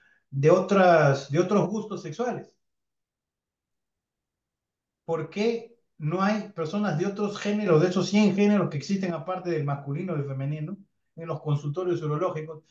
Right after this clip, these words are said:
si se supone que ellos tienen mayor riesgo de tener infección porque tienen relaciones contra natura? Yo perto-, particularmente no he visto muchos con prostatitis. Entonces,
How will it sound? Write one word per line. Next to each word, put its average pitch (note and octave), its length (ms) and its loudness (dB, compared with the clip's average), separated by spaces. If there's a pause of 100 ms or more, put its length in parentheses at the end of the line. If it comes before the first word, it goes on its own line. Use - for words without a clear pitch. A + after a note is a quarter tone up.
si D#3 140 -12
se C#3+ 140 -8
supone G3 340 -4
que F#3+ 80 -6
ellos G3 160 -2
tienen G3+ 240 -4
mayor G3 320 0
riesgo G3 280 0
de E3 100 -4
tener E3+ 480 -8 (440)
infección D#3+ 480 -4
porque E3 220 -4
tienen F3+ 220 -2
relaciones F3 400 -4
contra D#3+ 240 -6
natura? D#3 440 -4 (2500)
Yo F#3 340 -2
perto-, D3+ 460 -8
particularmente F#3+ 720 -2
no F#3+ 100 0
he G3+ 40 0
visto G3+ 260 -2
muchos G3+ 680 -2 (460)
con D3+ 180 -4
prostatitis. D3 720 -6 (760)
Entonces, - 520 -6